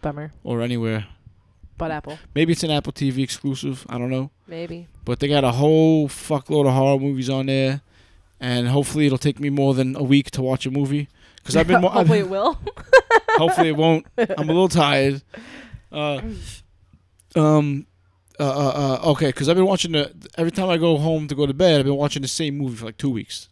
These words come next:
Speaker 2: A movie called Fury with Brad Pitt. It's a tank movie.
Speaker 1: Okay. What does a tank movie mean?
Speaker 2: World War Two tanks.
Speaker 1: Oh, okay.
Speaker 2: So I've been, um, actually, no, it's about Brad Pitt. He's in a tank. A tank.
Speaker 1: A tank?
Speaker 2: In a tank.
Speaker 1: In a tank?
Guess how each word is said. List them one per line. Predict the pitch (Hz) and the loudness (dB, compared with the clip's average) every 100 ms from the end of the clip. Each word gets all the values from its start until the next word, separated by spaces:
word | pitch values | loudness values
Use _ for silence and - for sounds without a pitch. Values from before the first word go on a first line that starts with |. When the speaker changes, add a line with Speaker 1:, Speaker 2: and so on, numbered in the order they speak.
| - | -2
Speaker 2:
A | |
movie | 143 135 | 0 0
called | 135 117 | -2 -4
Fury | - 131 120 101 | -2 0 0 -2
with | 98 - | -6 -6
Brad | 123 113 | -4 -2
Pitt. | 131 | -4
It's | 120 | -4
a | 110 | -8
tank | - 123 127 135 | -8 -8 -8 -8
movie. | 143 147 151 156 - 165 | -6 -2 -4 -6 -18 -16
Speaker 1:
Okay. | - 151 180 - _ _ - | -14 -12 -14 -20 _ _ -8
What | 202 | -8
does | 208 | -8
a | |
tank | 180 - 190 - | -10 -12 -12 -14
movie | 156 143 147 | -20 -18 -18
mean? | 143 147 - | -20 -20 -10
Speaker 2:
World | 143 143 135 | -2 -2 0
War | 135 | -2
Two | 127 147 139 | -2 0 -2
tanks. | - 147 147 - - | -2 -6 -6 -10 -4
Speaker 1:
Oh, | 214 196 180 | -4 -2 -4
okay. | 185 151 170 - - - | -6 -8 -10 -16 -20 -10
Speaker 2:
So | - 151 | 0 2
I've | 135 139 | 2 2
been, | 147 | 2
um, | 139 139 135 120 _ - - - | 2 2 0 -4 _ -20 -16 -4
actually, | 202 214 226 | 2 2 2
no, | 233 | 0
it's | 151 | 0
about | 180 165 | 0 0
Brad | 170 165 | 2 2
Pitt. | 151 170 | 2 0
He's | 147 | 0
in | 147 | -2
a | |
tank. | 127 139 151 - - _ _ _ _ | -2 -2 -4 -8 -20 _ _ _ _
A | 139 | -4
tank. | - 143 151 - - - | 0 0 -2 -10 -20 -16
Speaker 1:
A | 175 | -8
tank? | 185 170 196 - | -6 -6 -8 -8
Speaker 2:
In | 135 | -2
a | |
tank. | - 143 147 - | 0 0 -2 -4
Speaker 1:
In | 185 | -4
a | |
tank? | 185 185 190 220 | -2 -2 -2 -6